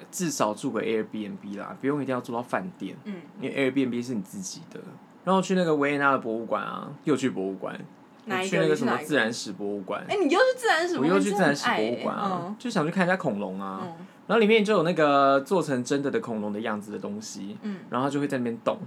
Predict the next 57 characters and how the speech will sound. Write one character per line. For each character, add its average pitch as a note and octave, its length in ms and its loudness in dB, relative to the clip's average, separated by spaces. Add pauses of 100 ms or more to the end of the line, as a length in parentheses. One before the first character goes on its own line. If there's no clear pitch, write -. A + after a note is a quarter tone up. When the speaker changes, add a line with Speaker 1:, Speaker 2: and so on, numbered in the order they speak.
(440)
Speaker 1:
然 B2+ 100 0
后 C3+ 80 4
会 D3 140 2
叫， G#2 400 -2 (220)
我 D#3+ 80 -12
觉 E3 80 -4
得 E3 80 -2
好 D3 140 2
可 - 260 -4
爱。 G2+ 260 0 (300)
然 C#3+ 100 0
后 G#3 80 6
那 G#3+ 80 4
个 G3+ 60 2
自 G3 100 2
然 E3+ 80 2
史 D3 60 -2
博 B2+ 80 0
物 - 20 4
馆 C3+ 80 4
里 C3 60 2
面 C3 40 -2
还 C#3 60 0
有 B2+ 60 2
动 A2 260 0
物 A2 80 -2
嘛， G2 280 -6 (240)
然 C#3 80 -2
后 F3 60 2
动 G3 120 6
物 F#3+ 60 6
逛 F#3 180 4
一 D#3 40 0
逛， E3 120 4
我 B2+ 60 2
就 C#3+ 100 -4
想 D3+ 140 -2
说 D3 80 0
奇 C3+ 240 -4
怪， D3+ 160 0
那 D#3+ 100 -2
只 C#3+ 100 -6
动 D3+ 140 0
物 D3 40 -2
好 C3 160 -2
熟 G2+ 200 -6
悉， A#2+ 220 -8
结 D#3 100 0
果 F#3 80 4
是 D#3 120 -2
我 D#3 40 0
们 B2 80 0
公 C3 140 -4
司 C3 100 -6
的 C3 40 -2
羚 G2 200 -4
羊。 G#2 140 -6